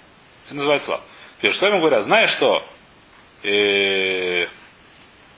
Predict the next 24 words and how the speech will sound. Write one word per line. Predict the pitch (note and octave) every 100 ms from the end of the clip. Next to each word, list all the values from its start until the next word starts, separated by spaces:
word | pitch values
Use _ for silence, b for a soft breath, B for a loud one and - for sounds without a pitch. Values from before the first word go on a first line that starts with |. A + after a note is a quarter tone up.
| -
дорогой, | A2+ A#2+ A2+ F2
ты | - E3
сейчас | C#3 C#3 B2
ешь, | C#3 D3+ C3 - - - - -
пьешь | C3+ C3+ -
кровь. | B2+ G2 - - - - -
Человек | C#3+ C3+
ест | C3 -
свинину, | D3 D3+
говорит, | A#2+ G2+
ты | -
пьешь | C#3 B2
кровь, | F3+ D3+
за | B2
то, | C3
что | -
пьют | A#2
кровь, | - C#3+ A2
бьют | B2 -
старей, | C3+ -
тебе | C#3 B2
нельзя | A#2+ A#2
пить | - -
кровь. | F2